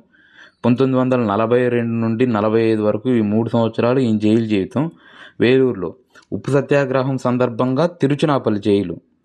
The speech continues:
ఈ జైళ్ళు కూడా ఒక్కోసారి అడుగుతున్నారండి, ఒకసారి గమనించండి. తిరుచునాపల్లి జైల్లో ఉంట-, ఉంచుతారు. ఆ తర్వాత జైలు నుంచి రాగానే ఏం జరుగుతుందంటే,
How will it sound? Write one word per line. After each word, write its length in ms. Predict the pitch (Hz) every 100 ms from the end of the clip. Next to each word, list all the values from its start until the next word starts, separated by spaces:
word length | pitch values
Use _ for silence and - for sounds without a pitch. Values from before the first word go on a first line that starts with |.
| _ _ _ _ _ _ _ _ _
ఈ 180 | - 120
జైళ్ళు 360 | 117 127 160 160
కూడా 220 | 160 147
ఒక్కోసారి 380 | 131 120 131 117
అడుగుతున్నారండి, 600 | 113 117 113 101 95 98
ఒకసారి 280 | 95 113 98
గమనించండి. 560 | 101 113 98 92 104
తిరుచునాపల్లి 760 | 135 131 123 139 131 120 120 113
జైల్లో 420 | 110 113 117 143
ఉంట-, 220 | 110 110
ఉంచుతారు. 580 | 107 107 - - 90 - - _ _ - - - _ -
ఆ 60 |
తర్వాత 380 | 113 131 139 156
జైలు 380 | 127 117 123 165
నుంచి 240 | 165 139
రాగానే 500 | 120 120 135 143 117
ఏం 100 | 123
జరుగుతుందంటే, 800 | 127 110 98 92 90 95 160 226